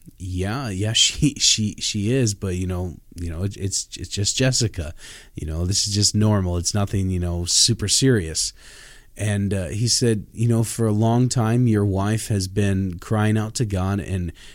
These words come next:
and praying, um, because she has been trying to have a child with you, and she is, has not been able to." And instantly right there, I was like, "Uh, yeah, now this is where you lose me because we're not trying to have a kid." Um,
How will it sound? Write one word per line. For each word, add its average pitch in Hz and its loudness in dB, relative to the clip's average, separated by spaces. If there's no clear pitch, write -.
and 90 -4
praying, 113 4
um, 80 -6
because 95 -2
she 117 2
has 104 -4
been 98 -2
trying 113 0
to 110 0
have 104 -2
a 98 0
child 117 0
with 92 -4
you, 90 -2
and 90 -4
she 101 0
is, 92 -2
has 87 -6
not 92 -4
been 90 -4
able 90 -4
to." - -12
And 104 0
instantly 156 8
right 131 8
there, 165 6
I 131 6
was 117 4
like, 120 4
"Uh, 135 4
yeah, 139 6
now 123 4
this 117 4
is 110 2
where 113 6
you 107 6
lose 113 8
me 113 6
because 107 2
we're 104 2
not 104 2
trying 95 -2
to 90 0
have 82 -4
a 82 -6
kid." - -12
Um, 87 -8